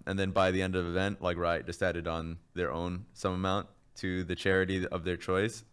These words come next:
And so, like, it was basically a charity event for, um, whoever ended up winning the entire thing. And they had,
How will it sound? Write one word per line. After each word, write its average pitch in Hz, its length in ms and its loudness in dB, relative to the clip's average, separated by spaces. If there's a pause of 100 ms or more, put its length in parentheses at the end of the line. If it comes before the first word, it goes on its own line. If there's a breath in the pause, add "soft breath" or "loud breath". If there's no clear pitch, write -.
(100)
And 87 100 -8
so, 85 140 -2
like, 85 160 0
it 135 80 4
was 175 140 4
basically 143 400 4
a 113 40 4
charity 95 380 4
event 87 460 -2
for, 82 420 -2 (360 soft breath)
um, 78 340 0 (440)
whoever 87 300 0
ended 73 220 -6
up 69 120 -8
winning 67 280 -10 (160)
the 73 160 -6
entire 67 260 -2
thing. 65 300 -8
And 127 120 2
they 147 60 6
had, 175 240 6